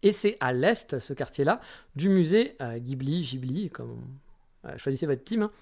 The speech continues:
Un autre quartier aussi que j'apprécie beaucoup au passage. Alors, j'ai pas arpenté le quartier de long en large, hein, mais j'ai fait une petite balade, euh, enfin deux petites balades par là-bas, et j'ai des petites choses à vous proposer.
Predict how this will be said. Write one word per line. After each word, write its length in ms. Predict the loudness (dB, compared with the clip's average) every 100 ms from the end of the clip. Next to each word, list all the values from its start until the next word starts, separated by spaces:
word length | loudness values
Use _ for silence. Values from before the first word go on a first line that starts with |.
| -20 -20 _
Un 120 | 4 4
autre 140 | 4
quartier 280 | 2 2 -2
aussi 160 | 0
que 60 | 0
j'apprécie 380 | 0 0 -4 -4
beaucoup 340 | -4 -4 -2
au 60 | -2
passage. 420 | -2 -8 -18 -20 _ _ -20 -20 -20 _
Alors, 180 | -10 -8
j'ai 280 | -8 -6 -6 _ _
pas 260 | 0 0 0
arpenté 420 | 0 2 2 0
le 60 | 2
quartier 320 | 2 4 2
de 80 | 4
long 220 | 6 6
en 20 |
large, 240 | 6 2
hein, 80 | -8 -12 _ 0
mais 180 | 2
j'ai 140 | 2 2
fait 200 | 2 2
une 200 | 0 0
petite 320 | 0 0 0
balade, 380 | 2 4 4 2
euh, 340 | 0 -4 -8
enfin 200 | -8 -8
deux 160 | 0 0
petites 200 | 0 -4
balades 260 | 0 -2 -2
par 140 | -4
là-bas, 360 | -2 0 0 0
et 240 | -2 -2
j'ai 120 | -4
des 120 | -6 -6
petites 240 | -10 2
choses 140 | 4
à 40 | 4
vous 120 | 2
proposer. 400 | -2 -2 -4